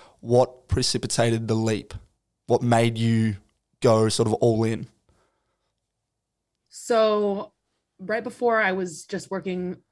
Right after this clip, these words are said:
Speaker 2: for myself, um, I bopped around a few different roles, working freelance behind the scenes of people on Twitter, like big, uh, coaches and marketing people, like health coaches, fitness coaches, um,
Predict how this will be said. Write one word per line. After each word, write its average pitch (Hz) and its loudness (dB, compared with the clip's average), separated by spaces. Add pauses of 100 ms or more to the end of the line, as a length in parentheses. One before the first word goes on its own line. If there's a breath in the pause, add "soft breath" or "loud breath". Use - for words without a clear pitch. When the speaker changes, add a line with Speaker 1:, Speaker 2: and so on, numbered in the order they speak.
Speaker 2:
for 185 -8
myself, 170 -6 (140)
um, 165 -8 (720)
I 180 -2
bopped 170 -6
around 180 -2
a 160 -8
few 180 -8
different 175 -6
roles, 160 -2
working 160 -6
freelance 160 -8 (220)
behind 170 -6
the 160 -6
scenes 165 -8
of 160 -12
people 156 -8
on 156 -6
Twitter, 165 -8 (200)
like 151 -10
big, 170 -6 (640 soft breath)
uh, 151 -4 (140)
coaches 185 -4
and 175 -4
marketing 170 -6
people, 175 -4
like 151 -6
health 208 -6
coaches, 190 -6
fitness 180 -10
coaches, 165 -4 (360 soft breath)
um, 67 -20